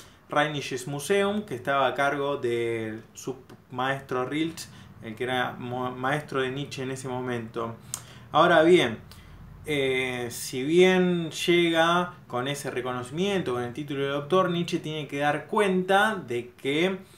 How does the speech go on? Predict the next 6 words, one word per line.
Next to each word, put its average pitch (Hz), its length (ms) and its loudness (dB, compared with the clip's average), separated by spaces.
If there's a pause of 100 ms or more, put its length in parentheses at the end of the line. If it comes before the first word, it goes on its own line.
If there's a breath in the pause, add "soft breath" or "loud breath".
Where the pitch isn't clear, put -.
(460 loud breath)
digamos, 147 440 0
no 160 80 -2
está 156 180 2
ahí 156 160 4
por 143 160 2
acomodo. 110 680 0